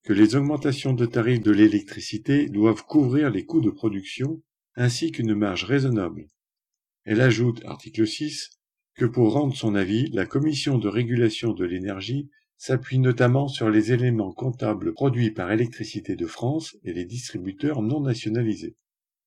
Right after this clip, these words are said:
Autrement dit, c'est E D F qui juge si l'augmentation prévue couvre ou pas les coûts de production.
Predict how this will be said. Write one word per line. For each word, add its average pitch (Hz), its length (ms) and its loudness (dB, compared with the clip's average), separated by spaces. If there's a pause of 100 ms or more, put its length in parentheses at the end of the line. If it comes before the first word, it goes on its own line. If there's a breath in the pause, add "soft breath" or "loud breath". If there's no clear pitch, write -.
(680)
Autrement 135 420 0
dit, 107 160 0
c'est 98 240 -2
E 135 60 4
D 127 240 8
F - 80 -8
qui 104 160 -2
juge 117 320 2
si - 80 -10
l'augmentation 95 640 -6
prévue 104 500 -2 (380)
couvre 123 400 2
ou 123 120 0
pas 139 220 -2
les 113 120 0
coûts 131 140 -4
de 113 40 -6
production. 110 580 -6